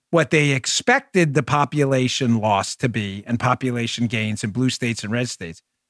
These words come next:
and what actually happened. What's going on here? I know the left. Conspiracy theory.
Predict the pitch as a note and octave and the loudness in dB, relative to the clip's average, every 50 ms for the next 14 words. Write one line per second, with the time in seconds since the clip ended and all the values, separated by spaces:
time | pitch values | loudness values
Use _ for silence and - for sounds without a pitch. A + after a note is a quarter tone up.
0 | _ _ _ _ _ _ _ _ _ _ _ _ B2+ C3 C#3 C#3 C#3 D#3 F3+ F#3+ | _ _ _ _ _ _ _ _ _ _ _ _ 0 2 4 4 4 2 0 0
1 | - - G3 F#3+ F#3 E3 C#3 - - G3 G3 F#3 - - - - - - _ _ | -2 -2 0 2 2 2 2 2 2 2 2 2 0 -2 -8 -18 -18 -20 _ _
2 | _ _ _ _ _ _ _ _ - G#3+ A#3+ - - - D#4 D#4+ D#4+ D4 C#4 C4+ | _ _ _ _ _ _ _ _ -4 -4 -4 -2 -2 0 2 6 6 8 8 8
3 | C#4 C#4+ C#4 B3 C#3 G#2+ F#2 E2+ D#2+ - - _ _ _ _ _ _ _ _ _ | 8 8 8 6 6 4 0 -8 -14 -20 -20 _ _ _ _ _ _ _ _ _
4 | _ _ _ - C#3+ E3 D#3 D3 C3+ B2+ B2+ C3 B2 - - - B3 A#3+ - - | _ _ _ 0 2 4 4 4 2 0 0 0 0 -2 2 2 2 2 2 2
5 | - D#4 D#4+ E4 E4+ E4+ - - D4+ D4 C4+ - - B3+ A#3 G#3+ G3 D3+ A#2 | 4 6 6 6 6 4 4 4 4 4 4 6 6 6 6 6 6 4 2